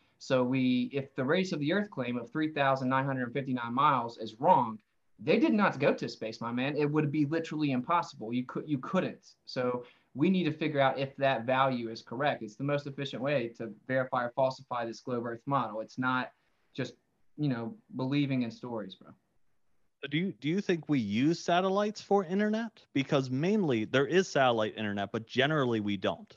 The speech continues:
Speaker 2: 'cause
Speaker 1: No,
Speaker 2: we
Speaker 1: no,
Speaker 2: use
Speaker 1: ninety-nine percent of all transmissions are used with towers and underground cables and wires and undersea cables. So.
Speaker 2: Correct. And do you know why that is?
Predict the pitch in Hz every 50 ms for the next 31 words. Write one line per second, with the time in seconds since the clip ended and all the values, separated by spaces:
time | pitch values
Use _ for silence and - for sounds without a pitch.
0 | _ _ _ - - 147 151 143 131 123 127 127 131 151 123 117 113 110 - -
1 | 139 143 151 170 185 185 185 180 175 - 160 151 - 170 156 143 - - - 131
2 | 139 151 151 151 - 156 147 135 135 131 131 131 - 131 123 120 117 120 127 127
3 | 123 120 123 113 107 - - - - 127 131 131 135 131 131 127 127 120 117 123
4 | 127 127 123 123 120 120 - - 127 123 123 123 120 117 113 113 117 117 117 120
5 | 117 113 120 107 117 113 110 - - 113 104 - 104 101 98 _ _ - - _
6 | _ _ _ _ _ _ _ _ _ - - 135 143 156 147 - - _ - 113
7 | 120 110 113 131 135 139 135 127 127 123 123 117 110 107 101 82 71 - - -
8 | - -